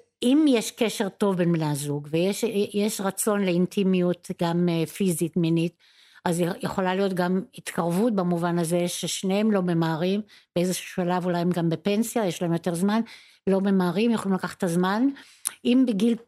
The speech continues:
בגיל צעיר לגבר יכולה להיות זקפה ספונטנית מאוד מהירה,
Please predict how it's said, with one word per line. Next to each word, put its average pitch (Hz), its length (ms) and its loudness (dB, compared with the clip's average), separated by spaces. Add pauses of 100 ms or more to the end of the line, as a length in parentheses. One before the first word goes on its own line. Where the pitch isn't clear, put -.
(100)
בגיל 208 340 0
צעיר 208 420 0
לגבר 190 540 0
יכולה 180 340 -2
להיות 180 200 0
זקפה 180 600 -4
ספונטנית 190 760 -2
מאוד 175 320 0
מהירה, 170 560 0